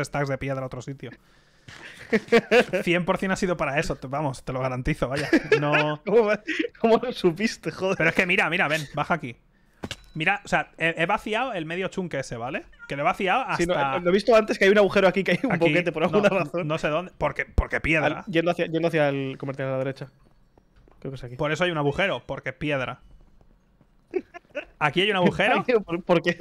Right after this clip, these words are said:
Speaker 2: Porque hay un boquete.
Speaker 1: Porque necesitaba piedra. Pero es que si vienes aquí, hay otro agujero. Porque claro, es que parece poco, pero es que son doscientos mil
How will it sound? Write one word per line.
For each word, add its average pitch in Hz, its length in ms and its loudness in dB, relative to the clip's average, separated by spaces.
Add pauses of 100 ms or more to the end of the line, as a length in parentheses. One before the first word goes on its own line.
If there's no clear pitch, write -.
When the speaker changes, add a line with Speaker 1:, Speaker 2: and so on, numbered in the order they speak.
(100)
Speaker 2:
Porque 190 220 4
hay 180 40 4
un 202 140 4
boquete. 170 400 2 (340)
Speaker 1:
Porque 151 240 -2
necesitaba 151 340 0
piedra. 156 360 -2
Pero 156 160 0
es - 60 -6
que 214 100 0
si - 100 -2
vienes 143 220 -6
aquí, 208 320 -2
hay 165 260 0
otro 156 280 0
agujero. 151 500 0
Porque 139 200 -6
claro, 170 200 -4
es 147 100 -8
que 165 100 -6
parece 160 260 -2
poco, 196 260 -2
pero 175 100 -6
es 139 80 -10
que 165 80 -2
son 208 240 -6
doscientos 139 480 -6
mil 143 160 -8